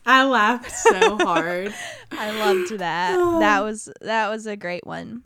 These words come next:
Speaker 2: After the detour, they had, like, their route info challenge, and it was putting together the yurt decor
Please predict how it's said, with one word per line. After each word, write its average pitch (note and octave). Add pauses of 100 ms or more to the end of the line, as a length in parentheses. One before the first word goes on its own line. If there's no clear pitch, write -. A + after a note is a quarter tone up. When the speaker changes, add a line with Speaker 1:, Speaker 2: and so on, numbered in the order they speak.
(100)
Speaker 2:
After A3+
the G#3+
detour, A3
they G#3
had, G3
like, -
their F#3+
route F#3
info G#3
challenge, G#3+
and G3
it -
was G3 (120)
putting F4
together B3
the G#3+
yurt G#3
decor B3+